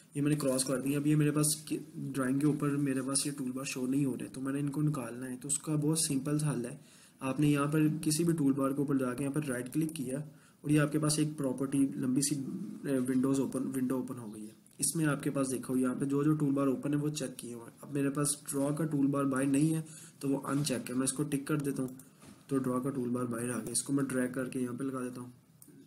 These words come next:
left side पे। इसी तरह मेरे पास modify का टूल बार नहीं है, तो मैं right click किया फिर दोबारा, और करने के बाद यहाँ पे आपने जो right click करना है, यहाँ पे किसी भी टूल बार के ऊपर, इसके ऊपर मैं कर लेता हूँ right click,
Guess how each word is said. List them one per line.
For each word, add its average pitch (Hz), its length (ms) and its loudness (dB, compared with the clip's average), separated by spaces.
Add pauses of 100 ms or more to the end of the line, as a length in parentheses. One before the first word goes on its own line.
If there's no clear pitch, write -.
(120)
left 117 180 -6
side 117 260 -2
पे। 117 60 -8 (520)
इसी 160 200 2
तरह 151 180 6
मेरे 143 180 6
पास 147 220 2
modify 135 420 2
का 147 100 0
टूल 135 200 2
बार 127 200 2
नहीं 120 220 -2
है, 113 80 -10 (500)
तो 135 80 -2
मैं 127 160 4
right 127 280 0
click 143 220 2
किया 131 240 4
फिर 147 220 2
दोबारा, 123 400 0 (400)
और - 100 -14
करने 127 280 0
के 135 80 0
बाद 123 380 -2 (540)
यहाँ 143 200 4
पे 175 80 6
आपने 175 180 4
जो 170 100 4
right 135 340 2
click 180 200 0
करना 151 140 4
है, 156 60 6
यहाँ 170 140 4
पे 170 60 2
किसी 196 340 0
भी 180 120 0
टूल 147 260 2
बार 147 180 4
के 147 120 -4
ऊपर, 147 100 0
इसके 147 220 0
ऊपर 160 120 2
मैं 156 120 2
कर 147 80 0
लेता 131 240 -2
हूँ 131 80 -4
right 123 160 -4
click, 120 220 -10